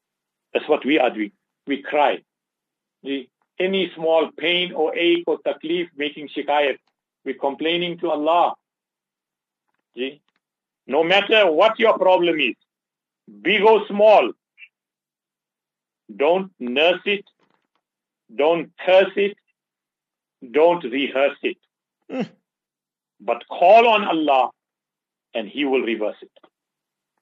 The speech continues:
Speaker 1: Number four, Anna, you want Allah's mercy to come upon us? Be humble at all times.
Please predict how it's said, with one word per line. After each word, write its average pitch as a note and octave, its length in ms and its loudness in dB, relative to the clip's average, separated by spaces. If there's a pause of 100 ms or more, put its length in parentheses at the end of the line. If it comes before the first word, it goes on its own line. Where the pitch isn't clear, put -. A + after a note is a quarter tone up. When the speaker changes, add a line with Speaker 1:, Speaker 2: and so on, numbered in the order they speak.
(1600)
Speaker 1:
Number B2+ 260 -4 (100)
four, B2+ 240 0 (1120)
Anna, B2+ 340 -2 (540)
you B2 80 -4
want C3+ 180 -4
Allah's C#3 380 0
mercy D3+ 360 -4
to C3 120 -14
come C#3+ 220 -6
upon C#3+ 280 -4
us? E3+ 120 -8 (1080)
Be D3+ 140 -2
humble G3 420 4
at F3 140 2
all G#3 340 6
times. F#3 420 0